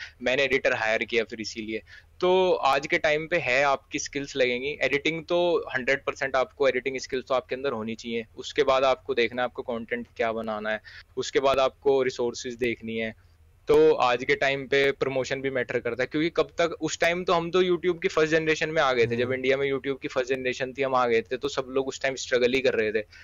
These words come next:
Speaker 1: मेरे याद है, अर्श बेनीवाल अपने क्यू एन ए में बोलता था, "एक मिलियन होगा तो मैं पार्टी करूंगा।"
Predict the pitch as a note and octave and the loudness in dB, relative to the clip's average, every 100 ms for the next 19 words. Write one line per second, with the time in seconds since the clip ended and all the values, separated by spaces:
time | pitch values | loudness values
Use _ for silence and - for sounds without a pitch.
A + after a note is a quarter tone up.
0 | - _ - B2+ B2+ A#2+ A#2 B2 A#2 B2 | -20 _ 0 2 4 4 4 2 2 -2
1 | B2 B2 A#2+ A#2+ B2+ A#2+ B2 A#2+ B2 B2 | 0 2 2 0 -4 -2 0 0 -2 -2
2 | A#2+ A#2 G#2+ A#2+ A#2+ A#2 B2 A#2+ A#2+ A#2 | 0 0 0 0 2 2 0 0 0 0
3 | A2+ A2+ A#2+ A#2+ A2+ G#2 A#2 A2 A2+ A2+ | 0 2 0 0 0 0 0 -2 -2 -6
4 | A2+ | -8